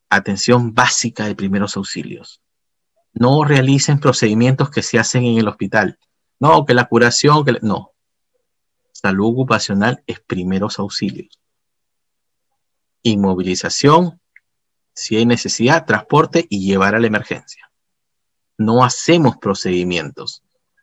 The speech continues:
porque no tenemos lugares adecuados para hacerlos. Debemos utilizar las, los recursos básicos que hay en un botiquín. No puedo utilizar más.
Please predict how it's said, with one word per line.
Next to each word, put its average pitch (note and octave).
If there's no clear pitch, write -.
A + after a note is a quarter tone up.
porque G2
no G#2+
tenemos A#2
lugares G#2+
adecuados B2+
para -
hacerlos. -
Debemos A2+
utilizar A2
las, B2
los -
recursos A#2+
básicos D#3
que A#2
hay B2
en A#2
un A2+
botiquín. G#2+
No A2+
puedo B2
utilizar G#2+
más. G2